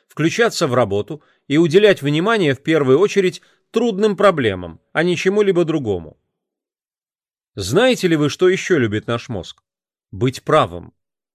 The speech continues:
Если вы читали какие-нибудь работы экономиста Дэна Ариэли, то знаете – что человеческий разум склонен к разного рода когнитивным искажениям. Одно из наиболее серьёзных — предвзятость подтверждения.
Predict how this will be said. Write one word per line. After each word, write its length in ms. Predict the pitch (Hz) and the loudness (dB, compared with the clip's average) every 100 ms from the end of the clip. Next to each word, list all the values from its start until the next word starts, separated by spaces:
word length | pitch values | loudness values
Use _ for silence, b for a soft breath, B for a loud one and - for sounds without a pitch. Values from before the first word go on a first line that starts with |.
| _ _ _ _ _ _ | _ _ _ _ _ _
Если 320 | - 226 196 | 0 2 4
вы 100 | 190 | 4
читали 380 | - 175 185 175 | 2 0 2 2
какие-нибудь 600 | 170 165 175 170 160 160 | 0 -2 0 0 -2 0
работы 400 | 156 160 170 147 | 2 2 0 -2
экономиста 560 | 139 143 156 151 - 127 | -2 -2 -2 -4 -2 -2
Дэна 380 | 151 147 131 | 0 0 -2
Ариэли, 680 | - 139 147 202 147 92 - _ _ - | -2 0 2 2 2 -4 -8 _ _ -6
то 140 | 131 | -4
знаете – 600 | 110 170 170 92 - - _ _ - | 0 0 0 -2 -8 -20 _ _ -20
что 220 | - 135 | -6 -4
человеческий 720 | - 143 151 160 143 - 135 | 0 2 2 0 -4 -2 2
разум 400 | 156 180 117 87 b b | 2 2 -2 -8 b b
склонен 500 | - 208 226 208 190 | -6 0 2 2 0
к 80 | 190 | 2
разного 460 | 220 170 190 170 | 4 4 2 4
рода 240 | 175 180 175 | 2 2 0
когнитивным 760 | 190 170 180 175 131 127 131 | 0 0 -2 -2 -2 0 -2
искажениям. 760 | 123 143 123 113 85 73 - - _ _ _ _ | -2 -4 -2 -2 -4 -12 -20 -20 _ _ _ _
Одно 320 | 117 113 127 | -4 0 2
из 140 | 123 107 | 2 2
наиболее 480 | 131 131 139 110 110 | 0 2 2 2 -2
серьёзных — 640 | 123 104 104 101 156 - _ _ _ | -4 -2 -2 -4 -8 -12 _ _ _
предвзятость 880 | 175 226 165 135 117 117 123 - - | 2 2 0 -2 2 0 0 -10 -6
подтверждения. 1040 | 135 - 123 143 127 131 135 92 60 | -6 -4 -2 -2 -2 -4 -4 -4 -10